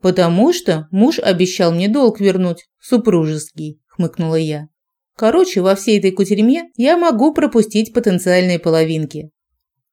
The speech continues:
А так, раз уж я самая последняя, всех повяжу, все организую и со спокойной совестью выйду замуж». «Чудо! Шесть недель!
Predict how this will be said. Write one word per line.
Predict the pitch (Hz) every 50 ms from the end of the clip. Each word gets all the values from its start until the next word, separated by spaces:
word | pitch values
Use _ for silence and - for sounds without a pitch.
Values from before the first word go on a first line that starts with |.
| _ _
А | - 214 208
так, | 208 202 175 170 175 196 208 - - _ _
раз | 220 214 277 320 -
уж | 262 208 -
я | 202 175 165
самая | 160 - 175 175 170 160
последняя, | 156 160 156 - - 175 196 226 247 254 277 262 262 262 262 - - _ _
всех | - - - 349 349 359
повяжу, | - 226 185 170 165 165 160 170 208 233 254 254 254 - _
все | - - - 311 302
организую | 233 175 170 175 165 160 160 160 175 233 277 294 269 254 262 - - _ _ -
и | 320 349
со | 349 339 285
спокойной | - - 208 190 - 208 240 269 277 247
совестью | - - 170 175 196 214 247 240 240 247 214 160
выйду | 160 175 190 190 185
замуж». | 151 156 160 - 151 151 127 - - _ _ _ _ _ _ _ _ _ _ _ _ _ _ _ _ _ _ _ _ _ _ _ _
«Чудо! | - - - 269 269 254 226 208 180 180 175 185 185 -
Шесть | - - - 269 269 311 339 330 339 -
недель! | 320 320 320 262 254 262 262 233 185 160 151 -